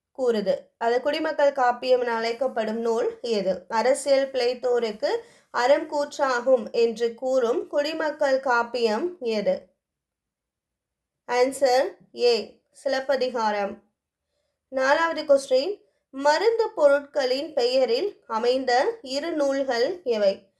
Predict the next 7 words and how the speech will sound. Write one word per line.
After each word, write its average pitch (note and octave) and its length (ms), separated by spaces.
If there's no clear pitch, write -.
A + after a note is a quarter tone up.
மருந்து D4 580
பொருட்களின் C#4 760
பெயரில் B3+ 500
அமைந்த A#3 760
இரு C#4 340
நூல்கள் C4+ 800
எவை? G#3 560